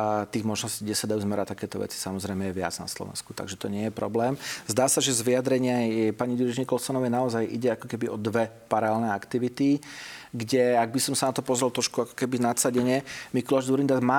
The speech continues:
z minulosti skúsenosť s, teraz by sme to nazvali sieťovaním, ale ako keby s hľadaním nejakého prieniku v názore alebo programoch. Predsa len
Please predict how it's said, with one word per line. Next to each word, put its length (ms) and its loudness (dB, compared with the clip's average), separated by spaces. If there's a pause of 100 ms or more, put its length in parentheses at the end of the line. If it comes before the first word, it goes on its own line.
z 80 -6
minulosti 320 0
skúsenosť 640 -2
s, 120 -2 (520)
teraz 240 -8
by 80 -6
sme 80 -4
to 80 2
nazvali 240 2
sieťovaním, 720 2
ale 240 0
ako 80 -8
keby 240 -4
s 80 -4
hľadaním 480 2
nejakého 480 0 (560)
prieniku 480 2
v 80 0
názore 320 2
alebo 240 4
programoch. 560 2 (160)
Predsa 400 2
len 240 2